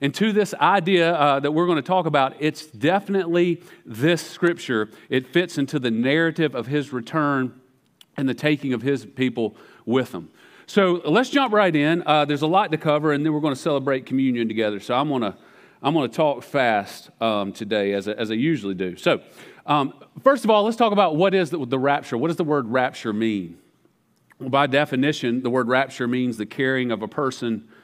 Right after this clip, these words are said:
to another place or to a sphere of existence.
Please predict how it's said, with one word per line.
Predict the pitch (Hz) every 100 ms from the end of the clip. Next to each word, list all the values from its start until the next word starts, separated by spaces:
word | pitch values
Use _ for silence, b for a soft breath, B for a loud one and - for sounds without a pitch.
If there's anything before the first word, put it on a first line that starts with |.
| b b b -
to | 139
another | 139 139
place | 117 - 151 170 180 - -
or | 131
to | - 120
a | 107
sphere | - 151 160 151
of | 123 123 113 120
existence. | 92 92 131 147 - 92 - -